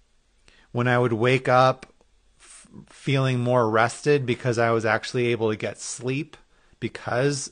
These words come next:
of that drug, I had a better attitude. I had a better outlook. I had a better mindset. And so it made me understand, like, how people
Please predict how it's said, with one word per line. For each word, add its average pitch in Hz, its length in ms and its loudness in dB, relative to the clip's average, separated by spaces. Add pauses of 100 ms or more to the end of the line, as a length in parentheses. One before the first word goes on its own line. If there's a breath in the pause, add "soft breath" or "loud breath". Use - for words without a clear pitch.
(100)
of 139 280 0
that 147 240 2
drug, 165 440 0 (1120)
I 117 640 2 (2500)
had - 220 -2
a 151 60 4
better 151 420 4
attitude. 127 760 0 (320)
I 131 120 4
had 147 80 6
a 139 60 4
better 151 480 2
outlook. 147 480 4
I 127 100 4
had 127 80 4
a 123 60 0
better 143 240 2
mindset. 120 720 -4 (1700)
And 131 140 -2
so 151 140 4
it 143 40 2
made 151 180 2
me 233 100 0
understand, 139 1000 -2 (280)
like, 123 180 -10
how 131 640 2
people 110 800 2